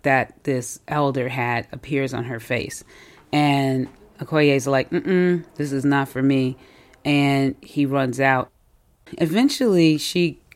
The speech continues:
she shows him the spectrum of bodies that he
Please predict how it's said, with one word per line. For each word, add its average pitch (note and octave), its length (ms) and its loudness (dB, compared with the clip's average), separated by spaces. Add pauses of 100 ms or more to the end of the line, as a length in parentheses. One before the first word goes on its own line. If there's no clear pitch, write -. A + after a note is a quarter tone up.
(120)
she - 360 -6
shows F3 500 2
him C#3 500 0 (420)
the D3+ 360 -2
spectrum C#3+ 1000 0
of C#3 240 -6
bodies B2+ 580 -4
that B2+ 360 -4 (100)
he C3+ 480 -4